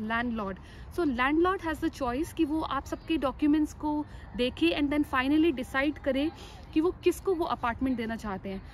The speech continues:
So अगर आपको कोई appointment मिल गई, इसका मतलब ये नहीं है कि आपको वो घर मिल गया है। Appointments के बाद भी बहुत rejections आते हैं, which is very normal, but important ये है कि आप,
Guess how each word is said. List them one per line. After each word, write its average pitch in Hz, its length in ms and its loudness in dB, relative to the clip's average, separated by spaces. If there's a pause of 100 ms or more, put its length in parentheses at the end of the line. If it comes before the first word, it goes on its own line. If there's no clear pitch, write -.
(140)
So - 80 -2
अगर 359 180 4
आपको 359 200 0
कोई 381 140 2
appointment 285 520 4
मिल 320 100 4
गई, 311 180 2
इसका 320 200 -2
मतलब 285 300 -2
ये 294 120 2
नहीं 311 200 6
है 311 80 4
कि 320 140 -4
आपको 285 320 -2
वो 285 200 2
घर 262 220 0
मिल 302 180 6
गया 233 160 0
है। 262 180 -2 (580)
Appointments 320 500 6
के 381 100 2
बाद 269 280 2
भी 330 120 6
बहुत 269 280 0
rejections 277 520 2
आते 277 200 2
हैं, 339 80 4
which 311 160 -2
is 294 100 0
very 247 360 2
normal, 240 240 2 (480)
but 285 160 0
important 311 460 4
ये 339 120 4
है 349 140 4
कि 370 140 2
आप, 294 260 2